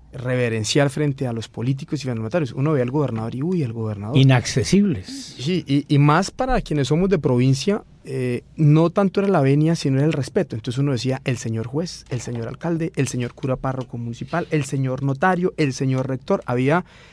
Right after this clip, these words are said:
Speaker 1: y yo creo que de lo que podría rescatar es tal vez esos valores y de respeto que nunca deben perderse. Frente a los controles, efectivamente, antes usted llegaba a un municipio y un gobernador anunciaba que iba a dar cincuenta millones, cien,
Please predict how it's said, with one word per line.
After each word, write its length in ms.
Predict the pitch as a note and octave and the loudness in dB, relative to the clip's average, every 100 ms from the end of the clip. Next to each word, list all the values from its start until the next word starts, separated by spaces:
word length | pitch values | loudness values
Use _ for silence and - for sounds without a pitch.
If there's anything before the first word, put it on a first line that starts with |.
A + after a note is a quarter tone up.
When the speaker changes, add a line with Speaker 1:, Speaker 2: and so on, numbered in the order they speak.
| - - - - | -20 -20 -8 0
Speaker 1:
y 120 | D#3 | 2
yo 100 | F3 | 4
creo 160 | A3+ | 4
que 400 | - F3+ E3 - - - - - | 4 4 2 0 -6 -20 -20 -8
de 220 | D#3+ D#3+ D#3+ | 0 4 6
lo 160 | D#3+ | 4
que 200 | D3+ D#3 | 4 0
podría 440 | C#3 D#3 D#3 F3+ G#3+ | 2 2 4 4 2
rescatar 640 | G#3+ F#3+ - C#3+ F#3+ A3 | 2 -2 -2 0 0 0
es 100 | F3 | -2
tal 160 | E3+ E3 | -2 -2
vez 200 | E3+ E3+ | 0 0
esos 220 | E3 E3 | -2 -2
valores 360 | B2+ B2 B2+ C#3+ | -2 0 0 0
y 40 | |
de 100 | D3 | 0
respeto 420 | C3+ - B2 C#3 | -2 -6 -6 -6
que 120 | C3+ | -4
nunca 300 | A#2+ A#2 B2 | -4 -4 -4
deben 160 | A#2+ A#2+ | -4 -4
perderse. 500 | A#2+ G#2+ G#2+ F#2 - - - - - - - | -6 -6 -6 -8 -14 -20 -20 -20 -20 -20 -12
Frente 880 | - D3+ D3 D3+ D3 C#3+ C#3 C#3 C3+ - - | 0 2 4 4 6 6 6 4 0 -6 -2
a 80 | C3+ | 2
los 200 | C#3 - | 2 0
controles, 560 | C#3 C#3 F3 G3+ A3+ | 0 2 4 2 2
efectivamente, 680 | E3 B2+ - D3 E3 C3 - - | 0 -2 0 2 4 2 -2 -2
antes 440 | C3 C#3 F#3+ - - - - | 0 2 0 -2 -14 -20 -8
usted 240 | D3 - D3 | -4 -2 0
llegaba 260 | E3 F3 | 2 4
a 20 | F3 | 4
un 120 | F3 | 4
municipio 640 | F3 C#3+ C#3+ C#3+ F3 F3+ - - - | 2 4 2 2 -2 -4 -8 -20 -4
y 40 | D3+ | 0
un 100 | D#3+ | 4
gobernador 540 | E3+ F3 D#3 C#3 C#3 | 6 6 4 2 2
anunciaba 480 | E3 E3 C3+ D3 E3 | 2 2 4 4 4
que 120 | - | 4
iba 120 | F3+ F3+ | 4 6
a 160 | F3 | 4
dar 120 | E3+ | 2
cincuenta 500 | D#3+ F3+ E3+ F3+ E3 | 0 0 2 2 2
millones, 380 | E3+ C3+ D3 D#3+ | 2 4 2 2
cien, 160 | F3 | 0